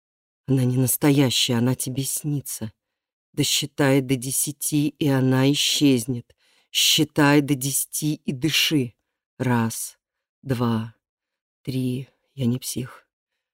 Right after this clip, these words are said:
Это просто сон. Четыре, пять, шесть. Что говорил профессор?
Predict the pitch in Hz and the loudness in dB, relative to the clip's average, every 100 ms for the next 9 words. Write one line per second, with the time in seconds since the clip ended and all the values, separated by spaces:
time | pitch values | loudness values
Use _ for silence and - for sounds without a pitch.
0 | _ 165 139 143 131 - - - 131 139 | _ -2 0 0 -2 -2 -2 0 2 0
1 | 131 _ _ _ _ - - - 147 135 | -4 _ _ _ _ -8 -8 -4 -2 -2
2 | 120 - _ _ _ _ _ - 139 117 | -4 -8 _ _ _ _ _ 0 0 0
3 | - _ _ _ _ _ - - 131 - | -6 _ _ _ _ _ -4 -2 -2 -4
4 | - _ _ _ _ - 170 156 147 143 | -12 _ _ _ _ -6 -2 2 0 0
5 | 147 170 147 - | -6 -6 -10 -10